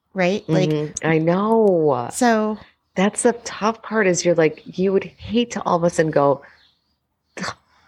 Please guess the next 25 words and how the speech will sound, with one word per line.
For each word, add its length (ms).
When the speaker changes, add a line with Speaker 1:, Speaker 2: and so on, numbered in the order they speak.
Speaker 2:
I 80
could 180
have 120
dealt 180
with 100
those 200
side 180
effects 400
and 100
not 200
have 140
to 60
go 160
through 180
this 200
again." 300
Speaker 1:
Exactly. 580
Exactly. 600
Speaker 2:
How 260
many 300
lymph 240
nodes 200
were 100
involved? 420
Speaker 1:
So 340